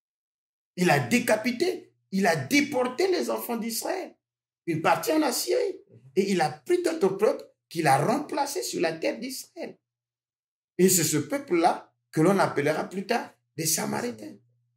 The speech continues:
Et les Israélites ont fui en Afrique. Voyez-vous ? Donc, c'est un complot bien ourdi C'est la raison pour laquelle vous vous retrouvez avec des Bibles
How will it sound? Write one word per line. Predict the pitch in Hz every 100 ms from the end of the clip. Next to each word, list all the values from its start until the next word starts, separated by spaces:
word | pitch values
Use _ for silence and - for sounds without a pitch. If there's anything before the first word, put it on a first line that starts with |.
| _ _ _ -
Et | 185
les | 170 131
Israélites | 139 147 180 262 - - _
ont | 208 240
fui | - - 392 370 - - -
en | 180
Afrique. | 180 - 320 - _ _ _ _ _ _ _ _ _ _ _ _ _ _ _ _ _ _ _ _ _ _ _ _ _ _ _ _ _ -
Voyez-vous ? | 135 156 180 - 370 _ _ _ _ _ _ _ -
Donc, | 131 359 302 302 - _ _
c'est | - 247 254
un | 302 339 - -
complot | 262 233 294 330 - - _ _ _
bien | 139 247 349 349 339
ourdi | 330 302 330 233 - _
C'est | - 147
la | 151
raison | 196 254 -
pour | -
laquelle | 302 277
vous | 240 240
vous | 190
retrouvez | 160 170 170 349 - _ -
avec | 175 233 165
des | 165 160
Bibles | 143 269 285 165 107 -